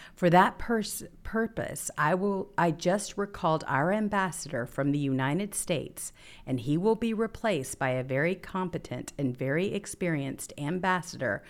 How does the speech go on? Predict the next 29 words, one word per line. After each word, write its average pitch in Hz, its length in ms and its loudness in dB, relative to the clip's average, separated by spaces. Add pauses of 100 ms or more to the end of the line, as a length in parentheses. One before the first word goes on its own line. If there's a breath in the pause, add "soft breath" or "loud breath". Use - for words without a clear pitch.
(220 loud breath)
who 175 120 2
will 208 200 4
work 202 320 0
hard. - 640 -4 (600 loud breath)
I 156 100 12
will 170 160 6
personally 269 720 2
tell 233 260 0
you 139 180 0
that 131 200 -2
one 143 260 2
of 226 160 0
my 247 180 2
assistants 262 680 -4
spoke 175 520 0
with 139 280 -2
Mister 156 320 -2
Giuliani 180 640 0
just 139 280 -4
recently, 156 560 -2
and 135 120 0
we 147 120 2
are 147 140 0
hoping 185 400 -2
very 208 280 -2
much 165 400 -2
that - 160 -4
Mister 143 280 -4
Giuliani 156 680 -2